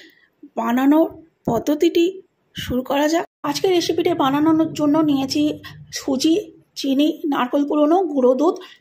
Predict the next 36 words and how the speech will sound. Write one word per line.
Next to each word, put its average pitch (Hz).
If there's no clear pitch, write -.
ঘি 247
আর 311
ছোটো 277
এলাচ। 190
গ্যাসের 269
মধ্যে 320
একটা 330
পাত্র 247
বসিয়ে 320
দিয়ে 277
দিলাম 233
ঘি 285
আর 294
দুটো 277
ছোটো 285
এলাচ 285
ফাটিয়ে 247
দিয়েছি 226
আমি 208
এখানে। 208
ঘি 277
আর 302
ছোটো 294
এলাচটাকে 269
সামান্য 349
একটু 330
নাড়াচাড়া 254
করে 254
নিয়ে 302
এর 226
মধ্যে 240
অ্যাড -
করে 262
দিলাম 220
সুজি। 294
সুজিটাকে 415